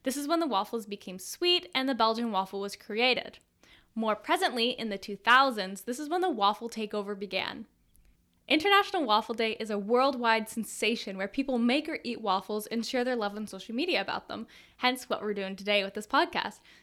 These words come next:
So don't forget to share this episode, of course, and teach someone else about Waffle Day so they understand where it came to be and how they can celebrate. So speaking of celebrating,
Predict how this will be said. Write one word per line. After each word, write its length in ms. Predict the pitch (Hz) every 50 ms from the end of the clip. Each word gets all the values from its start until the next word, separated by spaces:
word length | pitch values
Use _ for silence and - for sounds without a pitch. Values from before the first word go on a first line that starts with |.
| _
So 460 | - - 254 240 233 233 233 - - - _ _ - 226
don't 220 | - 240 240 277
forget 260 | - 359 330 349 349 359
to 80 | 370
share 340 | 349 - - 262 233 233 233
this 160 | 233 240 -
episode, 320 | 233 214 - 220 - 226 220
of 120 | 214 -
course, 280 | - - 214 214 214 -
and 260 | - 233 220 220 214
teach 220 | - - 269 -
someone 240 | - 311 285 277 247
else 240 | - 214 208 208 -
about 240 | 240 214 220 - -
Waffle 260 | - 190 - - 247
Day 220 | 240 277 294 320
so 180 | 320 320 - 247
they 160 | 214 226 226
understand 580 | 240 240 220 226 214 - - 208 208 196 202 - _ _ _ _ _ _ _ _ _ _
where 220 | - 220 214 214 202
it 100 | - -
came 220 | 240 226 214 214
to 120 | - 226
be 300 | 214 214 262 285 320 339
and 160 | - - 240 233
how 160 | 220 240 247
they 100 | 233 254
can 160 | 247 254 247
celebrate. 440 | - 285 277 240 190 180 170 - - - - - _ _
So 380 | - - - 302 294 285 - - - 262
speaking 340 | 240 - - 359 359 571 554
of 80 | 415
celebrating, 600 | - - 294 320 349 285 202 190 190 202 208 214